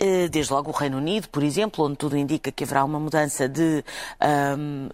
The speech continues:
de, de governo do, do, dos conservadores para o, para o Labour. Mas, em todo o caso, eu gostaria de salientar essencialmente duas. As eleições americanas, em cinco de novembro de dois mil e vinte e quatro, e as eleições para o Parlamento Europeu, em junho de dois mil e vinte e quatro.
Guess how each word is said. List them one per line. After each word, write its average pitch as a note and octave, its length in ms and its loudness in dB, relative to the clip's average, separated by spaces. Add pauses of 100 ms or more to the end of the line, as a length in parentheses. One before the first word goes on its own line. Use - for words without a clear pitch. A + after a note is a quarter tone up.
de, D3 280 0
de C#3+ 80 -2
governo D3 440 0
do, A#2 400 -2
do, G#2+ 260 -2
dos G#2+ 200 -4
conservadores C3 500 0
para A#2+ 300 2
o, G#2 60 0
para C#3 100 -2
o C#3 60 2
Labour. F3+ 360 0 (360)
Mas, G#3+ 160 2
em A#3+ 80 0
todo A3 140 2
o G#3 40 -2
caso, G#3 220 2
eu - 20 0
gostaria F#3 320 0
de - 80 -8
salientar D#3+ 560 0
essencialmente D3+ 680 -2
duas. G2 380 -4 (680)
As D3+ 160 2
eleições D3+ 320 0
americanas, A3 680 -2
em D#3 120 2
cinco D3+ 280 -2
de C#3 80 -6
novembro D3 560 0
de C#3+ 460 0
dois C#3+ 160 0
mil C3+ 140 0
e - 20 -6
vinte D3 160 -6
e D#3+ 60 -4
quatro, - 420 0 (320)
e F#3 140 6
as D#3+ 100 2
eleições E3 380 0
para D#3+ 120 0
o D3 40 4
Parlamento D#3 500 -2
Europeu, D3+ 560 0
em D3+ 100 0
junho C#3+ 480 -2
de D3+ 80 -4
dois D3+ 160 2
mil C#3 160 -2
e A#2+ 40 -2
vinte A2+ 180 -8
e - 60 -6
quatro. - 340 -2